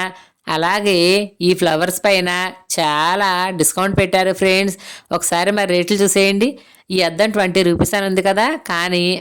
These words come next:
అది టెన్ రూపీస్కే వచ్చిందండి. అలాగే ఈ ఫ్లవర్స్ని చూసారా? ఇవి యాక్చువల్గా ట్వంటీ, ట్వంటీ ఫైవ్ రూపీస్ అమ్మారు ఫ్రెండ్స్ మొన్నటి వరకు. ఇప్పుడు మాత్రం పండగ ఆఫర్ కింద పది రూపాయలకే ఇస్తున్నారండి. చాలా బాగుంది కదా ఫ్లవర్. అలాగే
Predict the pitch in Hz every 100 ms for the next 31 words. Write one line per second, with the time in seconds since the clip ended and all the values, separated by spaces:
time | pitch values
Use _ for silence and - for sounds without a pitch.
0 | - 160 165 156 156 190 - 208 196 175
1 | 196 185 180 180 185 196 196 - - -
2 | 170 170 190 202 185 180 196 - _ 175
3 | 170 156 151 170 202 202 196 196 185 220
4 | 254 175 160 160 156 208 190 180 175 175
5 | 180 165 160 202 185 170 170 170 170 175
6 | 202 185 185 185 190 180 185 165 165 185
7 | 180 175 175 180 190 - - - _ 185
8 | - 196 175 185 214 208 180 165 185 196
9 | 202 190 196 180 170 175 185 165 151 165
10 | 185 190 202 185 196 190 190 185 185 190
11 | 196 202 - - _ - 185 156 165 196
12 | 185 175 180 185 180 180 185 175 214 359
13 | - _ _ _ _ _ _ - 160 165
14 | 185 185